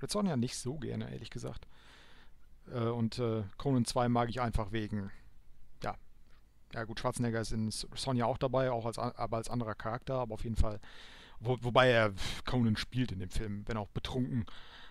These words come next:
Äh, <laughs> aber ja. Ich meine, der zweite Conan-Film hat ein paar Fantasy-Sachen, die ich cool finde. So ein Zauberer-Duell, was es da gibt und, ähm, diesen komisches, dieses komische Monster-Face da in diesem, seinem komischen Zaubererturm. Ja,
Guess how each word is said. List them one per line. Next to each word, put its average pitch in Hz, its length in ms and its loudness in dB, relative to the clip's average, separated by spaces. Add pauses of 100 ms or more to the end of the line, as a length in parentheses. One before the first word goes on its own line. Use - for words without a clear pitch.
(180)
Äh, 196 260 12 (320)
<laughs> - 320 -10
aber 135 360 10
ja. 107 260 6 (300)
Ich 135 140 0
meine, 165 180 6
der 139 140 8
zweite 156 300 4
Conan-Film 135 500 4
hat 120 320 0
ein 175 60 -4
paar 170 240 4
Fantasy-Sachen, 113 760 2
die 104 80 -2
ich 98 180 -8
cool 123 120 0
finde. 104 320 -6
So 117 140 -12
ein - 100 -12
Zauberer-Duell, 127 760 0
was 120 140 0
es 113 120 -2
da 117 100 0
gibt 117 360 -4
und, 98 380 -8
ähm, 98 180 -8 (1400)
diesen - 180 -4
komisches, 110 500 0
dieses 104 160 -4
komische 113 300 0
Monster-Face 117 800 4
da 113 160 -2
in 110 60 0
diesem, 104 240 -4
seinem 104 220 -2
komischen 113 300 -2
Zaubererturm. 117 800 -2 (680)
Ja, 220 280 4